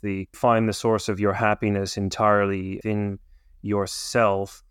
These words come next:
I think that we can clearly see that that sort of thing is really bad advice. But more broadly, my reaction to all this was that social life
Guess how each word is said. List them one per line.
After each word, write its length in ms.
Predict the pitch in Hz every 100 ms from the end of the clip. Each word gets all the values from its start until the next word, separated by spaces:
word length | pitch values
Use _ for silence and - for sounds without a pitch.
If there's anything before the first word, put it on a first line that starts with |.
| -
I 100 | 131
think 260 | 147 139
that 180 | 131 120 -
we 180 | 131
can 260 | 123 120 110 -
clearly 360 | - 139 135 123
see 240 | - 131
that 140 | 120 117
that 160 | 123 -
sort 240 | - 143
of 60 | 123
thing 200 | - 120
is 160 | 110 117
really 260 | 117 113 - _ _ - 117 _
bad 280 | 113 113 113
advice. 680 | 101 101 120 98 113 - - _ _ -
But 300 | 127 120 - -
more 200 | 151 139
broadly, 460 | 123 127 135 151 165
my 160 | 127
reaction 680 | 117 117 110 117 - 123 117
to 180 | - 113
all 180 | 107 101
this 260 | 104 -
was 220 | 107 98
that 160 | - 101 - _ _ _ _ _ _ _ _ _
social 460 | - - 147 - 175
life 480 | 123 123 131 -